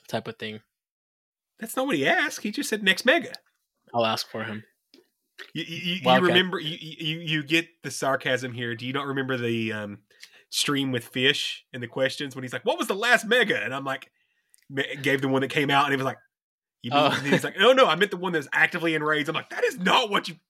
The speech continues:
Speaker 2: said."
Speaker 1: <laughs> I remember that. 'Cause
Speaker 2: <laughs>
Speaker 1: he's,
Speaker 2: I was
Speaker 1: he,
Speaker 2: so
Speaker 1: I think he
Speaker 2: angry.
Speaker 1: messaged, messaged us afterwards, or I, I don't remember when it was. That was hilarious.
Speaker 2: It was Lachlan's fault. Lachlan wrote the question.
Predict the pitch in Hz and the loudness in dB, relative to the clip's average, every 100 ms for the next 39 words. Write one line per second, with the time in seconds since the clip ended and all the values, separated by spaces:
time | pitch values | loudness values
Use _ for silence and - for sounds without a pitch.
0 | 202 - - 302 480 - - - 320 302 | -10 -4 2 4 4 2 2 0 -2 -2
1 | - 240 - - 165 - - 147 - - | -2 -6 -6 -6 -6 -6 -8 -10 -8 -6
2 | 214 - 143 131 123 123 123 117 - 196 | -6 -2 -2 -2 -4 -6 -6 -8 -8 -10
3 | 220 220 208 - 175 156 - 196 - - | -8 -8 -8 0 0 2 0 0 0 -2
4 | 156 170 175 196 185 180 160 143 139 151 | -2 2 4 4 6 4 4 2 2 0
5 | 123 - _ _ - 131 131 127 123 123 | -6 -12 _ _ -2 0 0 -2 -2 -6
6 | 120 117 113 - 113 113 117 117 110 _ | -4 -4 -4 -6 -8 -8 -8 -8 -10 _
7 | - 110 - 131 113 113 113 113 110 110 | -12 -8 -6 -4 -4 -4 -4 -4 -4 -6
8 | 113 110 117 - 113 113 - 110 113 117 | -4 -4 -4 -4 -4 -4 -8 -8 -6 -6
9 | 135 - _ - 151 135 143 175 - 143 | -8 -12 _ -4 -2 0 2 2 2 -2
10 | - 147 160 120 123 - 135 120 113 - | 0 2 2 4 2 2 0 -2 -4 -6
11 | 117 120 - 101 | -4 -4 -8 -18